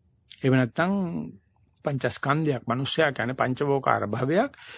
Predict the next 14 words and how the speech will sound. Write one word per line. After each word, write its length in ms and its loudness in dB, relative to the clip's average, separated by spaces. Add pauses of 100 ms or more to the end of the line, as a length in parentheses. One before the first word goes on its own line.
(120)
ඒකේ 280 2
රූපස්කන්ධේ, 800 0
වේදනාස්කන්ධේ, 720 0
සංඥාස්කන්ධේ, 760 -2
සංස්කාරස්කන්ධේට 960 -2
පස්සේ 680 0 (340)
විඥානස්කන්ධයක් 1080 4
කියලා 240 2
එකක් 180 -4
තියෙනවා. 440 0
බුදුජානනාංශේ 680 -4
පහළ 280 0
වෙන්න 220 0
ඉස්සෙල්ලා 680 2